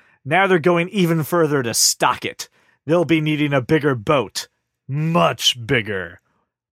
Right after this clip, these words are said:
That is way too long for a tagline. "Chomp on this. Pleased to eat you. Opening wide. The ultimate lady killer. She's the biggest thing you never saw coming." <laughs>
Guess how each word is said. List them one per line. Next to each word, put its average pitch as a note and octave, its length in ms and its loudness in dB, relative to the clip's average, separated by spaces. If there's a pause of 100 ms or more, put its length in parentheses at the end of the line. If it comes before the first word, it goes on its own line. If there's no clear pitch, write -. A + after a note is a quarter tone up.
(120)
That B3+ 120 0
is E3+ 120 -6
way F#3+ 220 0
too F3 120 0
long D3+ 160 2
for C3 120 -2
a A2+ 40 0
tagline. G#2 440 -4 (360)
"Chomp E3 440 0
on F3 180 2
this. - 380 0 (420)
Pleased B3+ 480 2
to A#3+ 160 -2
eat B3+ 320 0
you. G2+ 280 -4 (340)
Opening D#3 600 0
wide. F#2+ 520 0 (320)
The D#3 340 0
ultimate G#3+ 640 2
lady E3 600 0
killer. F#2 500 -10 (400)
She's F#3+ 380 2
the E3+ 120 2
biggest E3 520 2
thing E3+ 340 0
you C3 180 -2
never B2+ 400 0
saw B2+ 400 2
coming." F#2+ 640 -6
<laughs> - 40 -20